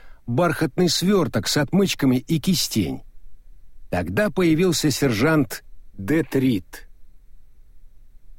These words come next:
Мокриц знал, что отмычки теоретически не были чем-то противозаконным.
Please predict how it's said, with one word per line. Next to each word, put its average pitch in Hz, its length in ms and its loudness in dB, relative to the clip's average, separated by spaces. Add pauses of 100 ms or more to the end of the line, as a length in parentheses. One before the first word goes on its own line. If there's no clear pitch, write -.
(200)
Мокриц 127 520 0
знал, 107 560 0
что - 200 -2
отмычки 131 600 0
теоретически 127 1000 0 (380)
не 180 320 4
были 139 240 4
чем-то 135 420 2
противозаконным. 127 1000 0